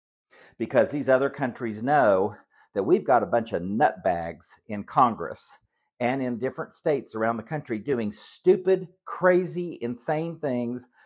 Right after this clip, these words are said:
that are dividing the country and distracting us from the fact that they have people in their party who tried to overthrow our government a little over two years ago. That is the bottom line.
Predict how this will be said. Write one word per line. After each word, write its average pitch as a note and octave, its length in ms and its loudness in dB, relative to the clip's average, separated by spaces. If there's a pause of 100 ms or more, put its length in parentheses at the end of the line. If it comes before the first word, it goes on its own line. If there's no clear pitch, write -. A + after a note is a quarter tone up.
(120)
that A2+ 120 0
are A2 80 0
dividing C3+ 520 2
the E3+ 60 -6
country C3+ 680 -6 (260)
and A2+ 120 -4
distracting E3+ 680 2
us B2+ 420 0 (400)
from D3+ 220 2
the D3+ 60 -2
fact B2 500 2 (440)
that A#2 160 0
they D3 280 2
have A#2+ 500 2 (300)
people C3 320 0
in C3 100 2
their B2 140 2
party C3+ 560 2 (200)
who F3 120 4
tried F#3 440 6
to D3+ 360 -4
overthrow D3+ 720 6
our B2 160 4
government B2+ 680 4 (240)
a A#2+ 60 0
little B2 260 6
over G#2 180 4
two B2 220 -10
years G2 340 -4
ago. E2 460 -6 (500)
That D3 340 6
is B2 460 2 (540)
the G#2 80 -6
bottom F#2+ 360 4
line. E2+ 540 -2